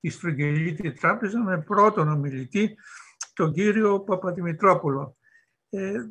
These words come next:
δυστυχώς βρέθηκα να είμαι ο μόνος συντονιστής, δεδομένου ο συνσυντονιστής, ο οποίος υποτίθεται ότι θα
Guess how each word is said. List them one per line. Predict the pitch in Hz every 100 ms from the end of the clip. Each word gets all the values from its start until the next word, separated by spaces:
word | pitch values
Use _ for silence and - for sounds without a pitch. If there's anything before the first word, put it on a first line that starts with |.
| 214
δυστυχώς | 170 180 - 208 170 - 311 - 226 247 240
βρέθηκα | 208 226 - 214 220
να | 208
είμαι | 214 202
ο | 196
μόνος | 196 240 214 156 -
συντονιστής, | 151 151 143 139 - 190 202 202
δεδομένου | 175 170 170 190 208 202 185 190 - _ _ _ -
ο | 196
συνσυντονιστής, | - 247 277 - - 160 160 156 131 - 185 202 - 220 220 - - -
ο | 180
οποίος | 170 214 214 170 208
υποτίθεται | 160 170 175 151 190 180
ότι | 165 180 160
θα | 160 143 143